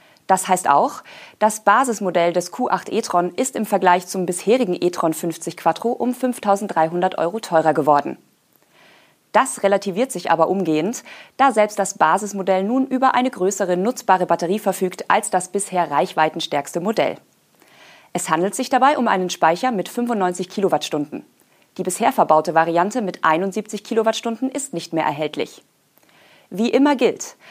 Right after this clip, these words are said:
bei den genannten Basispreisen dürfte es in der Praxis kaum bleiben. Denn am Umfang der Aufpreisliste hat Audi wenig geändert.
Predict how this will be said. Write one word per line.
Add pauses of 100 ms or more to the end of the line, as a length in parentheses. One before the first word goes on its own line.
(260)
bei
den
genannten
Basispreisen
dürfte
es
in
der
Praxis
kaum
bleiben. (720)
Denn
am
Umfang
der
Aufpreisliste
hat
Audi
wenig
geändert.